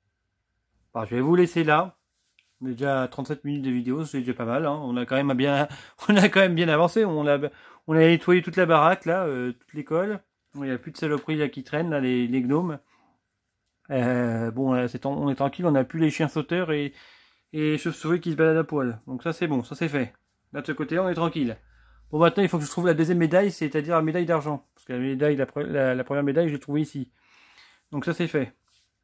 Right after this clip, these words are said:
Ça, c'est bon, c'est réglé. Du coup, je vais quand même regarder un, bah, un petit truc, une petite vidéo pour, euh, pour avancer un petit peu. Sinon, je vais faire le tour en rond, hein. Ça va vite être chiant aussi pour vous.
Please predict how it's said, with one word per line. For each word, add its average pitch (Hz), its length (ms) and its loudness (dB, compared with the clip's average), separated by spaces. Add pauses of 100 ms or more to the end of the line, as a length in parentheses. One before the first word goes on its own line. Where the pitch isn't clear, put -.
(420)
Ça, - 240 -4
c'est 170 140 -2
bon, 131 280 -2
c'est 147 60 -8
réglé. 143 400 -2 (840)
Du 185 200 0
coup, 226 200 4
je 170 120 2
vais 196 140 6
quand 208 100 0
même 208 160 0
regarder 196 480 0
un, 143 680 -2 (160)
bah, 127 160 -4
un 127 120 -2
petit - 200 -14
truc, 165 240 -10
une 139 80 -4
petite 127 160 -12
vidéo 143 340 0
pour, 131 220 -4
euh, 127 180 0
pour 135 220 -8
avancer 139 320 -4
un 135 60 -4
petit 127 140 -12
peu. 180 120 -8
Sinon, 156 400 0
je 131 100 -4
vais 131 240 -6
faire 147 320 -2
le 131 60 -14
tour 160 200 -6
en 151 120 -2
rond, 135 280 -2
hein. 120 200 -6 (180)
Ça 123 120 -12
va 123 60 -2
vite 135 140 -4
être 151 100 -2
chiant 160 180 0
aussi 147 200 -4
pour 147 180 -4
vous. 135 220 -4